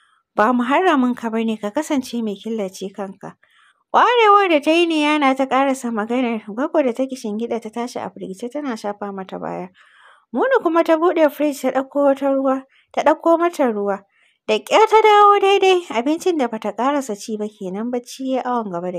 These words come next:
ita. Misalin ƙarfe biyar da rabi, zaune suke suna hira, Anwar ya yi sallama. Cikin ƙasaitaccen takunsa ya ƙarasa cikin falon.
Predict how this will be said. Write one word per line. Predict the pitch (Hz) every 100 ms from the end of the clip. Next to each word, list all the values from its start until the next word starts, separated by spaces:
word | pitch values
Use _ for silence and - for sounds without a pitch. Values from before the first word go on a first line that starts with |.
| -
ita. | 185 175 - _ _ _ _ _ _ _ _ _ _
Misalin | 311 262 349 539 571 466
ƙarfe | 370 415 415 427 370 -
biyar | - 277 339
da | 339
rabi, | 302 302 294 262 226 - 214
zaune | 226 277 370
suke | 440 359
suna | - 302 269
hira, | 226 226 226 226 214 _
Anwar | 220 226 269 294
ya | 220 208
yi |
sallama. | - 226 220 214 202 190 _ _
Cikin | - 302 330
ƙasaitaccen | 233 220 185 254 262 285 277
takunsa | 285 320 277 233 214
ya | 214
ƙarasa | 233 262 233 196
cikin | 196 - 208 202
falon. | 208 202 190